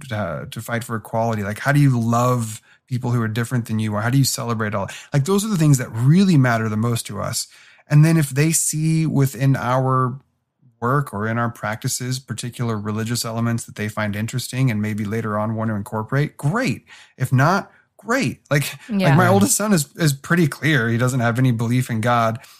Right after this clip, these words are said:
Speaker 1: In fact, we were playing a game with him, uh, the other day. My wife and I were playing this, uh, this, uh, dice game with him.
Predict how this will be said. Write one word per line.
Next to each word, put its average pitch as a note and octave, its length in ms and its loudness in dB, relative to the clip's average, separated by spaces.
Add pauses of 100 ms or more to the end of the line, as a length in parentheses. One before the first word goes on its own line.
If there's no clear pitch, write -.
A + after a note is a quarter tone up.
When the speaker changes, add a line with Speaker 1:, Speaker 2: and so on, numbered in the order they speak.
(200)
Speaker 1:
In B2+ 60 -6
fact, C#3 220 2
we C#3+ 80 4
were C3+ 60 4
playing D3 240 4
a C3+ 40 6
game C#3 240 6
with B2+ 120 4
him, B2 320 2 (400)
uh, A#2 340 2
the B2+ 120 0
other B2+ 160 2
day. A#2+ 420 0 (340)
My B2 140 -2
wife A#2+ 280 2
and B2 60 -2
I A#2 80 0
were A2+ 80 0
playing A#2+ 260 -2
this, - 300 -4
uh, A1 320 -6
this, - 360 -12
uh, G#1+ 100 -10 (120)
dice B2+ 260 -2
game A#2 220 -4
with A2 140 -4
him. G#2+ 300 -6